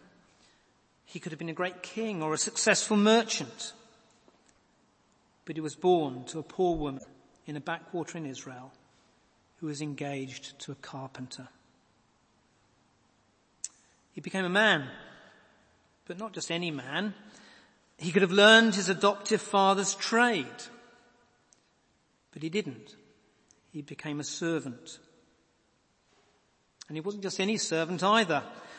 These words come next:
for we're told that this servant was obedient, even to the point of death.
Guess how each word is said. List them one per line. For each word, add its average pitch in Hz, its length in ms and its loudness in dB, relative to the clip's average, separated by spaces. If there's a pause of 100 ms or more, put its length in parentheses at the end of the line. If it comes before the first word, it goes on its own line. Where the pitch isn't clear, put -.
(300)
for - 180 0
we're 180 60 6
told 214 240 10
that 175 140 -6
this 214 200 0
servant 147 560 -6
was 160 160 -8
obedient, 160 800 -8 (640)
even 156 320 -4
to 147 120 -12
the 135 60 -14
point 143 380 -8
of 131 160 -14
death. - 560 -10